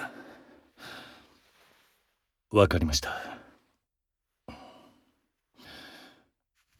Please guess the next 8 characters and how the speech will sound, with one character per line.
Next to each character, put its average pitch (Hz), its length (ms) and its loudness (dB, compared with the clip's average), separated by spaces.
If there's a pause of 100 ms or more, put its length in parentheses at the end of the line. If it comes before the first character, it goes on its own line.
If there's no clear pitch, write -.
(1600)
ん？ 123 240 6 (760)
あ 80 320 6
あ。 - 0 - (1500)
こ - 160 8
の 123 140 12
羽 117 160 10
織 117 120 12
は 113 300 12